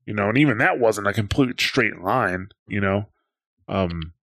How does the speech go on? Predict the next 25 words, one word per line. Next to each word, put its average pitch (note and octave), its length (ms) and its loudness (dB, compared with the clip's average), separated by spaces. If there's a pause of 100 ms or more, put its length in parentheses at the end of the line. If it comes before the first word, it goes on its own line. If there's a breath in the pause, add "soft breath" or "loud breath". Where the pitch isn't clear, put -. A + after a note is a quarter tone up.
(680)
so - 180 -2
yeah, G2+ 300 2
like, F#2 200 0
if A2+ 140 0
you're D3+ 140 4
gonna D#3 140 4
try C3+ 180 2
to A2 80 2
learn A2 140 0
a A2+ 40 -2
character, A2 240 2
which C#3+ 100 2
I G3 60 6
suggest, B2 560 2
like, G#2+ 100 2
if G#2 120 -4
you're F3 160 6 (280)
really, C3+ 220 8
really B2 220 6
good B2 160 4
at A2+ 100 2
one B2 140 0
character, C#3+ 480 2 (120)
that's G#2 240 -2
great, G#2 440 0